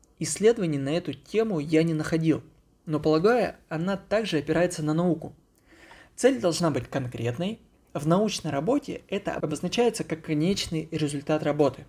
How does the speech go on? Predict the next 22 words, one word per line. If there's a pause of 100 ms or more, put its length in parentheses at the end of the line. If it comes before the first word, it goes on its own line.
(120)
ограниченной
во
времени, (200)
ну,
сроки
дипломной
работы
никто
не
отменял, (640)
измеримой. (360)
Мяч,
который
мы
с
вами
кидали,
и
ракету,
которую
мы
запускали